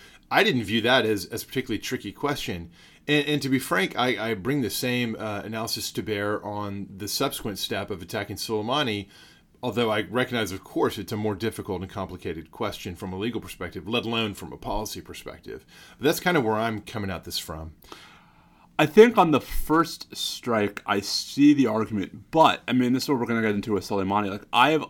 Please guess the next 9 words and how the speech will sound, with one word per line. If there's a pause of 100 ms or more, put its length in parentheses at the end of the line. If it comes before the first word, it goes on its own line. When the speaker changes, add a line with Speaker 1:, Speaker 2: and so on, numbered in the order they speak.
Speaker 2:
always
understood
the
Article
two
analysis,
right,
to
include,